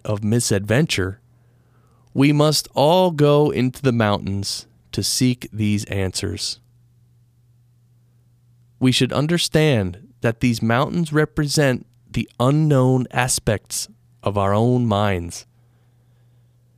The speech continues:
Meditation is a process of discovery,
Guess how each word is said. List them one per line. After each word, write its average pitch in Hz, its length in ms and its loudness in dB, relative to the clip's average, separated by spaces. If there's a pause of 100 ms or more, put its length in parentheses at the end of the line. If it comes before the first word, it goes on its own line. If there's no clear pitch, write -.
(560)
Meditation 156 880 2
is 113 160 0
a 98 40 0
process 139 640 0
of 123 220 -4
discovery, 127 800 0